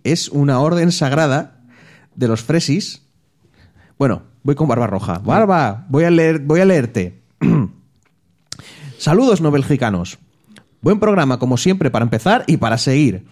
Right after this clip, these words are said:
Bueno, bueno, esa P S cinco tiene buena pinta, aunque a decir verdad ya puede ser Jesucristo en bicicleta subiendo el Tourmalet de espaldas,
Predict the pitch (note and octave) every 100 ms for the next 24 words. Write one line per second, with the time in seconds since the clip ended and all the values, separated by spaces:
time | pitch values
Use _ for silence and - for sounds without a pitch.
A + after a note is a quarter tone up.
0 | _ - D#3+ D3+ D#3 G2+ - _ _ _
1 | _ - F3+ G#3 G3 G3 F#3 A3 G#3 G3
2 | F#3 F3 D#3 B2 G#2 F#2+ F2 B2 B2 A#2+
3 | A#2 D#3+ E3+ D#3+ F#3 G#3 C#3+ D3 F3 E3
4 | F3 - D#3 C#3+ D#3 D3+ D3 C3+ D3 E3
5 | E3 C3 C#3+ C#3 C#3+ C3 C3 D#3+ C#3+ -
6 | B2+ C3+ G2 G2